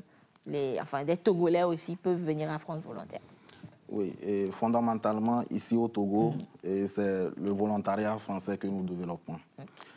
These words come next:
Speaker 2: Mais il y a ce programme de, international de répri-, réciprocité que nous
Speaker 1: Mhm.
Speaker 2: avons mis sur pied avec l'A N V T, qui nous permet de déployer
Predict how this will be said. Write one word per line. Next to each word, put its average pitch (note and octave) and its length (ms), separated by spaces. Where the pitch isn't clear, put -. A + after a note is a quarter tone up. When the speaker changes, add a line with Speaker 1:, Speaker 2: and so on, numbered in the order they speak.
Speaker 2:
Mais G2 280
il F#2 100
y A#2 60
a B2 260
ce - 200
programme G2+ 540
de, F2 460
international G#2 680
de G2+ 80
répri-, F#2 340
réciprocité F#2+ 880
que G2+ 120
nous G2+ 160
Speaker 1:
Mhm. F#2+ 60
Speaker 2:
avons G2 220
mis F#2+ 440
sur F2+ 260
pied G2 400
avec G2 280
l'A G3 160
N G3 120
V F#2 120
T, A2+ 280
qui G2 120
nous G#2+ 120
permet G#2+ 420
de G2+ 140
déployer G2+ 760